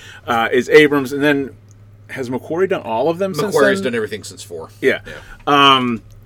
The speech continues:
Speaker 2: Wait, no, four was Brett Bird.
Speaker 1: Right.
Speaker 2: Four was Brett
Speaker 1: So,
Speaker 2: Bird.
Speaker 1: the
Speaker 2: Written
Speaker 1: first
Speaker 2: by McQuarrie, but directed by Bird.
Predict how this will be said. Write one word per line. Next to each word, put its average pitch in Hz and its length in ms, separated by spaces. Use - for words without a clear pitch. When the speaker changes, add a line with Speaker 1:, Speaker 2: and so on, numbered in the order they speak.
Speaker 2:
Wait, 190 120
no, 185 180
four 214 220
was 180 120
Brett 156 240
Bird. 110 360
Speaker 1:
Right. 139 440
Speaker 2:
Four 151 220
was 127 100
Brett - 180
Speaker 1:
So, 190 200
Speaker 2:
Bird. 113 320
Speaker 1:
the 165 80
Speaker 2:
Written 151 180
Speaker 1:
first 208 180
Speaker 2:
by 156 140
McQuarrie, 110 640
but 117 200
directed 110 300
by 95 100
Bird. 80 340